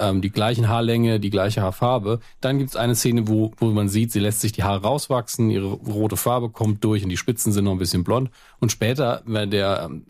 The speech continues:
Szene mit den weißen Anzügen, da hat sie wieder komplett rote Haare und zusammengebunden. Und entsprechend merkt man, also zum einen, wir werden die Zeit direkt nach Infinity War abdecken.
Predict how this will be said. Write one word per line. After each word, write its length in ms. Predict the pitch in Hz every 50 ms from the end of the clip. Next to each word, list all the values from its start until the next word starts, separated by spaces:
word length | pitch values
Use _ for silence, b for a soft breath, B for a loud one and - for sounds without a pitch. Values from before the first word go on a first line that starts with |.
| -
Szene 320 | - - - 117 110 113 110
mit 180 | 104 104 101
den 180 | - 95 92 95
weißen 300 | 95 92 98 95 - 113
Anzügen, 440 | 110 127 135 - - 98 98 101 -
da 120 | 101 92
hat 160 | 101 120 110
sie 140 | - 110 101
wieder 120 | 101 101 90
komplett 280 | - 107 - 101 98
rote 260 | 104 - 104 101 90
Haare 220 | 87 92 104 104 95
und 160 | 90 90 90
zusammengebunden. 720 | - 92 92 98 95 101 98 90 85 - 71 67 - - - b b b b b b b b b b b b -
Und 340 | - 87 87 87 85 - -
entsprechend 600 | 110 98 - - - 113 123 113 120 113 104 - - _ _
merkt 320 | 107 98 104 117 - -
man, 120 | 113 104
also 200 | 87 95 98 95
zum 200 | 90 - - 117 -
einen, 340 | 98 110 117 117 117 110 b b b _ _
wir 220 | - 101 101 - - -
werden 480 | 101 110 110 113 110 104 110 107 101
die 140 | - 107 101
Zeit 260 | - - 110 92 92
direkt 420 | - 98 107 110 107 - - - - - - -
nach 380 | 98 98 98 101 101 127 139
Infinity 400 | - 113 - - 123 120 110 113
War 180 | 110 110 104 -
abdecken. 520 | 117 - - - 131 - - 143 147 147